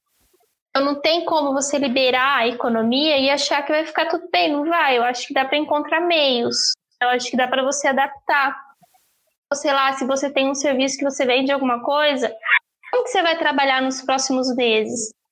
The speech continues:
É, na cidade que eu trabalho, a gente tá fazendo consultoria com as pessoas do comércio. Então,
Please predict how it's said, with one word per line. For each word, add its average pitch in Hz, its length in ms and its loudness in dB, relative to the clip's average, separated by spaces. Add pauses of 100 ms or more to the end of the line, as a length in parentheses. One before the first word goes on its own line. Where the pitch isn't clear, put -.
É, 247 60 2
na 247 120 2
cidade 269 380 -2
que - 80 -2
eu 285 80 0
trabalho, 269 400 0
a 302 40 2
gente 302 240 -2
tá 311 100 0
fazendo 311 360 0
consultoria 311 680 0
com 311 80 -6
as 320 140 -4
pessoas 330 360 0
do 320 100 -4
comércio. 320 640 0
Então, 294 340 0